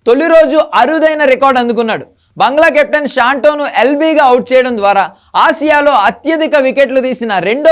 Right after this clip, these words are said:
బౌలర్గా అశ్విన్ చరిత్ర సృష్టించాడు. అంతకుముందు ఈ రికార్డు అనిల్ కుంబ్లే పేరిట ఉంది. కాగా, ఓవరాల్గా ఆసియాలో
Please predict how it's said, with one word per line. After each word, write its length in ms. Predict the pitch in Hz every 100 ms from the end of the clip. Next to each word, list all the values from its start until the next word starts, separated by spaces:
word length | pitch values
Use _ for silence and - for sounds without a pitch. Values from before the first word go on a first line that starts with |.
| 285
బౌలర్గా 380 | 269 262 254 240
అశ్విన్ 360 | 226 254 240 233
చరిత్ర 340 | 247 247 254 226
సృష్టించాడు. 500 | 196 214 190 156 117 _ _ _ 185
అంతకుముందు 420 | 240 285 269 302
ఈ 80 | 311 254
రికార్డు 320 | 247 262 180 - _ -
అనిల్ 260 | 220 339 339
కుంబ్లే 240 | 302 294 269
పేరిట 300 | 262 247 240 185
ఉంది. 140 | 139 - 196
కాగా, 260 | 254 247 165 - -
ఓవరాల్గా 560 | 233 320 349 349 320 311
ఆసియాలో 520 | 262 254 285 277